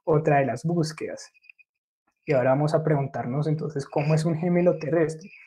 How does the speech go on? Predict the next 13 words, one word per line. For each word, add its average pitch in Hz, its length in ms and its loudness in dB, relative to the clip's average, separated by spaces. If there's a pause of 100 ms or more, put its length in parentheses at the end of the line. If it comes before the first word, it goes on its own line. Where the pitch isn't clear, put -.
(200)
Y 156 60 -4
uno 151 120 2
diría, 156 260 2
bueno, 175 260 2
pues 135 160 -4
un 143 100 -2
planeta 156 540 0
que 160 120 -2
igu-, 131 360 -2
igual 123 360 -2
a 147 40 2
la 135 160 0
Tierra, 143 320 0